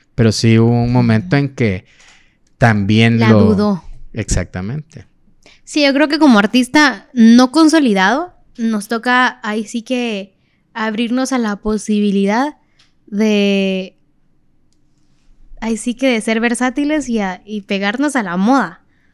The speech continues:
Speaker 2: Porque así es, todo es un ciclo. Y si no vamos, eh, de la mano con, con lo que está de moda, nos vamos quedando y nos vamos quedando. ¿Y, y, y qué fue de esta persona? Saber.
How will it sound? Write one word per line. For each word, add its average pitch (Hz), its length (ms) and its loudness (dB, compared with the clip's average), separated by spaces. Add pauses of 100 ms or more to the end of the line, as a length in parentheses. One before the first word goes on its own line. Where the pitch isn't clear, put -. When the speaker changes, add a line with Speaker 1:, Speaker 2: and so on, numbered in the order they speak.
(480)
Speaker 2:
Porque 208 960 -4 (600)
así 220 380 0
es, - 480 -4
todo 262 140 0
es 285 100 0
un 277 120 2
ciclo. 285 440 -4 (760)
Y 233 160 -2
si 226 120 -2
no 226 160 0
vamos, 285 640 0
eh, 214 280 -6
de 226 100 -2
la 202 120 2
mano 254 400 0
con, 208 260 -2
con 196 160 0
lo 190 120 -2
que 202 100 -6
está 226 240 -4
de 247 100 0
moda, 285 600 0
nos 208 260 -4
vamos 254 280 -4
quedando 233 340 -6
y 247 40 -2
nos 208 120 -4
vamos 220 220 -10
quedando. 220 440 -14
¿Y, 202 80 -10
y, 208 320 -14 (460)
y 240 120 -2
qué 262 160 -2
fue 294 180 -4
de 302 40 -4
esta 294 200 -6
persona? 294 360 -6 (380)
Saber. 202 380 -12